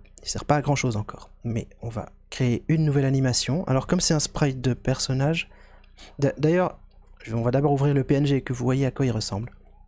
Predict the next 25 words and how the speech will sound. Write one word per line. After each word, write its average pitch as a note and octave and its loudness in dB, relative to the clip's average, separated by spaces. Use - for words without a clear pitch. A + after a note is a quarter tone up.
On C3 0
a C3+ 2
donc C#3 2
quatre E3 2
directions D#3 2
et E3 2
puis C3 0
il A#2 0
peut B2 2
être A#2+ -2
soit, - 0
euh, B2 2
à C3 0
l'arrêt, C3 2
soit - -2
il C3+ -4
peut B2+ -2
marcher. B2 0
Donc C3+ -2
on C3 4
va B2+ 2
créer C3 0
une C3 2
animation B2+ 2
stopped. - 0